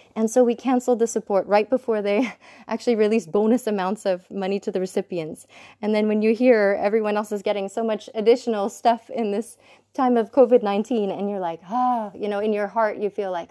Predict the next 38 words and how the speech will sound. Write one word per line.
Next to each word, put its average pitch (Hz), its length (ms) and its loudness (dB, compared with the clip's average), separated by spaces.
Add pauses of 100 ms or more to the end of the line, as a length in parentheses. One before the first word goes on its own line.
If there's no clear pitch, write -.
"Oh, 208 240 -14
did 214 160 -4
you 226 60 -4
make 202 160 -6
the 202 60 -14
wrong 202 200 -6
decision?" 185 340 -12
But 170 160 -12 (600)
in 220 180 0
your, 208 180 0
in 220 280 -2 (140)
our 196 140 -12
spirits, - 380 -4
we 202 80 -4
just 190 200 -10
knew, 185 140 -10
no, 185 300 -6
we 185 180 -2
didn't. 175 400 -6
This - 180 -10
was 190 140 -8
the 190 80 -8
right 185 240 -6
thing. 170 280 -14 (460)
And 233 240 -2
I 240 240 0
need 254 280 2
to 214 80 -12
tell 190 260 -6
you, 165 180 -8
the 202 180 -8
Lord 233 260 -4
has 233 200 -14
been 196 380 -8
so 226 560 -2
good 185 260 -6
to - 160 -20
us. - 240 -18